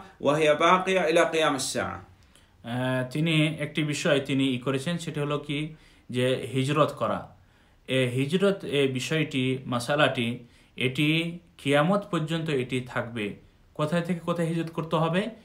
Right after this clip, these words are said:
Speaker 2: হিজরত করতে হবে কাফের, মুশরিক রাষ্ট্র থেকে, যেটি হচ্ছে ইসলামী রাষ্ট্র, সে রাষ্ট্রে হিজরত করতে হবে এবং এটি কিয়ামত পর্যন্ত অবশিষ্ট আছে।
Speaker 1: وذكر تعريف ابن القيم رحمه الله تعالى للطاغوت।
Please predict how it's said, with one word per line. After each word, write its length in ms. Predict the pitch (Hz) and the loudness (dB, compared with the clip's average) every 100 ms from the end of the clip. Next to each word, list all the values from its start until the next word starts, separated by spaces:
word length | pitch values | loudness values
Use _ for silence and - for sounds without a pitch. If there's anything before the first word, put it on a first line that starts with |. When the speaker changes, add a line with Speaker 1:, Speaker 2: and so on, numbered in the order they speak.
| - - | -20 -6
Speaker 2:
হিজরত 280 | 127 156 165 | 0 0 0
করতে 260 | 165 160 156 | -4 -2 -2
হবে 420 | 139 143 131 131 _ _ | -2 -2 -2 -6 _ _
কাফের, 480 | 131 127 139 151 139 135 - _ _ - | 2 4 4 2 -2 -2 -14 _ _ -8
মুশরিক 520 | 123 131 - 139 131 | -4 -2 -2 -2 -2
রাষ্ট্র 400 | - 117 117 - | -2 -4 -2 -4
থেকে, 380 | - 139 165 208 214 - _ _ - | -2 -2 -2 -4 -6 -20 _ _ -8
যেটি 280 | 120 127 135 | -4 0 2
হচ্ছে 320 | 131 131 123 | 0 -2 -4
ইসলামী 500 | 107 - 135 131 123 | -4 -6 0 0 2
রাষ্ট্র, 520 | 120 120 - 127 120 - _ | 0 -2 -4 -4 -4 -10 _
সে 180 | - 123 | -8 -4
রাষ্ট্রে 380 | 113 123 - 123 | -2 -2 -4 -6
হিজরত 300 | 113 120 131 | -6 -4 -4
করতে 240 | 135 135 143 | -6 -6 -4
হবে 280 | 143 180 185 - - | -2 -4 -8 -14 -10
এবং 200 | 156 175 | -4 -4
এটি 140 | 165 | -4
কিয়ামত 340 | 156 147 143 139 - | -2 0 0 -2 -4
পর্যন্ত 340 | 131 135 131 127 120 - | -4 -4 -2 -4 -4 -8
অবশিষ্ট 500 | - 123 120 - - | -6 -4 -4 -6 -6
আছে। 320 | 101 82 - - | -6 -6 -10 -4
Speaker 1:
وذكر 500 | 135 156 180 185 170 | 0 2 4 2 0
تعريف 400 | 160 147 175 165 | 0 0 0 0
ابن 200 | 156 143 | -2 -2
القيم 480 | 135 151 156 151 139 | 0 4 6 4 0
رحمه 300 | 139 143 135 | -2 -4 -6
الله 140 | 135 | -6
تعالى 480 | 123 120 135 151 151 | -4 0 2 2 2
للطاغوت। 760 | 139 139 - 135 127 127 92 | 0 -2 2 2 4 0 -4